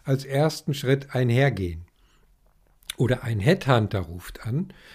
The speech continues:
beziehungsweise du erhältst eine Anfrage auf LinkedIn. Vor ein paar Monaten hättest du die Anfrage noch dankend abgelehnt,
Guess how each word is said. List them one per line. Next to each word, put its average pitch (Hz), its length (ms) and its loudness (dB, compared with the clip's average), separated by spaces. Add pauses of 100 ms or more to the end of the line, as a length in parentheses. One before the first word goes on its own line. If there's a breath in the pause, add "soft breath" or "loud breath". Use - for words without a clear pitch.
(140 loud breath)
beziehungsweise 165 720 2
du 127 100 0
erhältst 117 440 0
eine 117 220 -2
Anfrage 135 600 0
auf 117 240 -2
LinkedIn. 104 560 -2 (840 soft breath)
Vor 147 200 0
ein 170 180 4
paar 127 140 2
Monaten 160 680 0 (280 soft breath)
hättest 208 380 -2
du 185 40 4
die 143 180 -2
Anfrage 165 720 0
noch 139 180 0
dankend 127 560 -2
abgelehnt, 90 720 -4